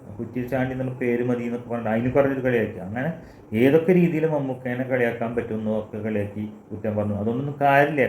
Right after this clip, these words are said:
കഴിവുള്ളവർ എപ്പോഴും തിരിച്ചു വരും. നിങ്ങളൊന്നും ഒന്നല്ലല്ലോ ഈ പറയുന്നവർക്ക്, ഈ കുറ്റം പറയുന്ന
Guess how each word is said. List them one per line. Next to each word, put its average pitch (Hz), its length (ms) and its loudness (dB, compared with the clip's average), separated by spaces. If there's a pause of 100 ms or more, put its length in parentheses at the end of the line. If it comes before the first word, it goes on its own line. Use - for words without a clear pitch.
കഴിവുള്ളവർ 120 540 -2
എപ്പോഴും 110 300 -8
തിരിച്ചു 104 220 -8
വരും. 98 180 -4 (520)
നിങ്ങളൊന്നും 139 360 0
ഒന്നല്ലല്ലോ 135 380 0
ഈ 113 100 -4
പറയുന്നവർക്ക്, 120 560 0
ഈ 123 120 -4
കുറ്റം 127 220 -2
പറയുന്ന 123 300 -2